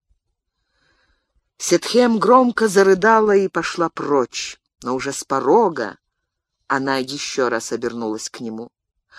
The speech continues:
А он тем временем сел к столу, на котором стояла миска с холодной водой, и низко склонил голову. В душе Сетхем происходила тяжёлая борьба. Заливаясь слезами,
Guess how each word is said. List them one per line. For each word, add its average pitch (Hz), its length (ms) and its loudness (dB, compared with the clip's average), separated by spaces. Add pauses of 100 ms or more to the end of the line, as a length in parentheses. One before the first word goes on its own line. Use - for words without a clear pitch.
(160)
А 165 140 6
он 285 120 6
тем 277 200 2
временем 262 400 2
сел 269 240 2
к - 80 -8
столу, 196 500 2 (260)
на 165 140 0
котором 165 340 2
стояла 160 460 0
миска 156 340 -4
с - 60 -6
холодной 139 460 0
водой, 147 440 2 (440)
и 143 100 -2
низко 208 260 2
склонил 180 460 2
голову. 143 640 6 (300)
В 127 120 -10
душе 170 500 -2
Сетхем 240 600 -4
происходила 208 600 -4
тяжёлая 220 500 -2
борьба. 160 500 -2 (720)
Заливаясь 147 560 -2
слезами, 175 720 -6